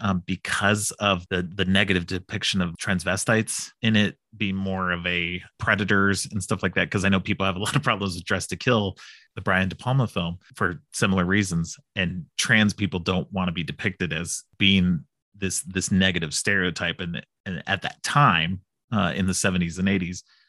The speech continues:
they were always, like, being depicted as, it's just like this, they're bad, they're gonna get you, you know? And so that, <laughs> that, that part of it was kinda like, "Oh, that's not good." But overall, it was just kind of a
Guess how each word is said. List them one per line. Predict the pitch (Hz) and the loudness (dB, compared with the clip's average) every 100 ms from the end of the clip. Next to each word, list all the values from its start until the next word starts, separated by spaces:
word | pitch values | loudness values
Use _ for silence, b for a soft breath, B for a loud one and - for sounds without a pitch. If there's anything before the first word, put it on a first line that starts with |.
| b _ _ | b _ _
they | 82 | -12
were | 85 107 95 - - | -2 2 2 0 -8
always, | 101 110 90 73 76 - | 0 2 2 -2 -8 -6
like, | 87 85 | -6 -4
being | 92 82 | -4 -4
depicted | 80 107 90 73 | -4 -6 -6 -10
as, | 65 - | -10 -12
it's | - - | -8 -6
just | - 87 | -4 -6
like | 92 87 | -10 -12
this, | 87 - - | -10 -10 -10
they're | 98 | -10
bad, | 80 104 92 80 | -6 -2 -2 -2
they're | 90 | -4
gonna | 92 | -6
get | 85 113 - | -6 -2 -2
you, | - - _ - | -2 -12 _ -2
you | 110 | 2
know? | 95 92 | 4 2
And | 104 95 | 0 -2
so | - 104 87 87 b b b _ | 0 0 0 -4 b b b _
that, | - 101 - | 0 0 0
<laughs> | |
that, | 123 151 147 117 | 2 6 6 6
that | 123 131 | 2 4
part | 139 120 | 2 4
of | |
it | 110 | 2
was | 113 101 | 0 -2
kinda | - 104 | -2 -2
like, | 87 - _ _ | -2 -6 _ _
"Oh, | 120 139 80 | 0 0 0
that's | 95 110 - | 0 -2 0
not | - - | -2 -2
good." | - 120 120 104 98 B B B B | 0 2 4 2 -2 B B B B
But | 139 143 | 0 2
overall, | 147 160 165 151 | 2 2 2 0
it | 123 | -2
was | 123 | -4
just | - 139 | -4 -4
kind | - 151 | -2 -2
of | 147 | 0
a | 98 | -2